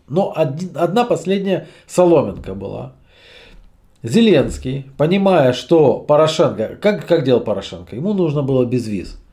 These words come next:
Он добился безвиза, это стало ему большим-большим плюсом. Да, и все, все, безвиз, безвиз, он носился с этим безвизом. Та же самая история для Зеленского стала вступление в нато и в Е С. И он даже угрожал, что в противном случае все будет хуже.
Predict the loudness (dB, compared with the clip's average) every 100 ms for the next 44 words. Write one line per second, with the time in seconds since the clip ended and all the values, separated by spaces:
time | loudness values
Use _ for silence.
0 | _ _ _ _ _ _ _ _ _ _
1 | -6 0 2 4 2 2 -2 0 2 2
2 | 2 0 -2 -2 0 0 0 0 0 0
3 | -4 -4 -4 -4 -10 -6 -6 -6 -14 -12
4 | -6 -6 -6 -10 -12 -12 -8 -6 -2 -2
5 | 0 0 0 -2 -2 -2 -2 -2 -4 -2
6 | -4 -4 -8 -8 -2 -2 -2 -6 -6 -14
7 | -20 -20 0 2 4 2 2 0 0 -2
8 | -2 0 2 2 0 -2 -4 -2 -4 -6
9 | -4 0 0 0 0 0 -2 -6 -2 4
10 | 4 4 2 2 2 2 2 0 -2 0
11 | 2 2 2 2 -4 0 4 6 6 6
12 | 6 6 6 6 6 4 2 4 4 4
13 | 2 2 4 4 2 2 4 4 4 0
14 | 2 2 2 2 2 0 4 6 6 6
15 | 4 2